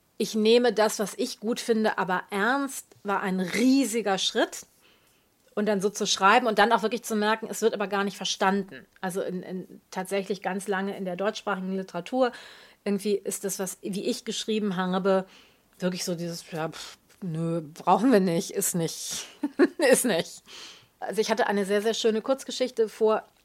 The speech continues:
fünfundzwanzig Jahren oder so geschrieben und dann hat mich meine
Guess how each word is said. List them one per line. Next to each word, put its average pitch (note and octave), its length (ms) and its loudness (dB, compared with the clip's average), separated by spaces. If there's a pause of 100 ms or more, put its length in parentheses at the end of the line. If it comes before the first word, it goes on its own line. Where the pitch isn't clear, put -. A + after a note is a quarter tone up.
(140)
fünfundzwanzig G#3+ 580 -6
Jahren A3 260 -2
oder G3+ 140 -2
so G3+ 140 -6
geschrieben G3+ 460 -2 (380)
und G3 140 -2
dann G3+ 160 2
hat G3+ 180 -8
mich G3+ 180 -6
meine F#3+ 520 -2